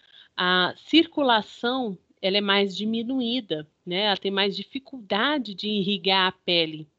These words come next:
Por isso que a massagem estimula a, a circulação pra melhorar, né, a oxigenação e trazer mais nutrientes pra derme, pra ela não ter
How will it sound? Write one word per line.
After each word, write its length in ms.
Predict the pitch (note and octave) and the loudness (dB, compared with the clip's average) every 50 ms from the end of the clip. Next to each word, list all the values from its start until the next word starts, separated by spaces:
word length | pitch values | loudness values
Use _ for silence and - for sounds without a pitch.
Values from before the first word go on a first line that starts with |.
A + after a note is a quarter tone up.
| _ _ _ _ _ _ _ _ _ _ _ _ _ _ - | _ _ _ _ _ _ _ _ _ _ _ _ _ _ -6
Por 80 | G3 | -2
isso 280 | G#3 A#3+ C#4 C4 D4 D4 | -2 0 0 -2 -4 -6
que 140 | - - B3+ | -6 -4 -4
a 80 | A#3+ | -2
massagem 920 | A3+ G#3 G3+ G3 - - - G#3+ A#3 C4 D4 D4+ C#4+ B3 - G#3 F3+ F3 - _ _ _ _ _ _ | 0 0 -2 -2 -4 -4 -2 0 0 0 0 -2 -4 -4 -4 -6 -6 -6 -6 _ _ _ _ _ _
estimula 1080 | - A3+ - - - - D4 C#4 C4 A#3+ B3 C4 C#4+ D#4 F4 F4 D#4+ B3 G3 F3 E3 E3 _ _ _ _ _ - | -6 -6 -4 -4 0 2 2 2 2 2 2 0 0 0 2 2 4 4 4 4 4 0 _ _ _ _ _ -2
a, 140 | - A3+ A3+ - _ - | -2 -2 -2 -2 _ -4
a 120 | G#3+ A3 | -4 -4
circulação 840 | - - B3+ - - - B3+ B3 C4+ C4+ - - - C#4 B3+ A3+ G#3+ G#3 _ _ _ _ _ | -2 -4 -8 -8 -4 -2 0 0 0 -2 -4 -8 -6 -6 -4 -6 -8 -10 _ _ _ _ _
pra 180 | - A3 G#3 | -4 -2 -2
melhorar, 960 | G#3+ A3 A3 A#3+ C4+ D4 D#4 D4 E4 E4 D#4 C4+ A3+ G#3 G3+ G#3 A#3 C4+ C#4 _ _ _ _ _ _ _ _ - | -2 -2 -4 -2 -2 -2 -2 0 0 2 2 2 2 4 4 4 4 2 -2 _ _ _ _ _ _ _ _ -4
né, 160 | - A3 A3+ A#3 | -2 0 0 2
a 120 | G#3+ G3 | 0 0
oxigenação 1200 | G3+ G3+ - - A3 G#3 F#3 G#3 G3 F#3+ F3+ F3 - - - - - F#3+ F#3+ G3 A3 C4+ E4 F#4 _ _ _ _ _ _ _ _ _ - | -2 -4 -8 -12 -10 -4 -2 0 2 2 0 -2 -2 -10 -14 -6 -2 -2 0 0 0 -2 -4 -6 _ _ _ _ _ _ _ _ _ -10
e 120 | A3+ A#3 | -10 -10
trazer 380 | - - B3+ B3 B3 A3+ A3+ A3+ | -6 0 0 0 2 2 0 -2
mais 240 | A3+ A3+ A3+ A3+ G#3 | 0 0 -2 -2 -2
nutrientes 500 | A#3 A#3 - - A#3+ A#3 A3+ A#3 - - | -6 -10 -8 -4 -2 -2 -2 -2 -4 -8
pra 180 | - A#3+ B3 | -4 -4 -4
derme, 520 | C4+ A#3 A3 G#3+ G#3+ G#3 G#3 G3 F3+ E3 D#3+ | -2 0 0 2 2 2 2 0 -2 -2 -6
pra 180 | - - E3+ | -6 -2 0
ela 220 | E3+ F3 F3 F3+ F3+ | 0 2 2 0 -2
não 200 | F#3 F#3 G3+ G#3 | -2 -4 -4 -6
ter 440 | - _ _ - G#3 G#3+ A#3 A3+ | -10 _ _ -2 -2 -2 -2 -4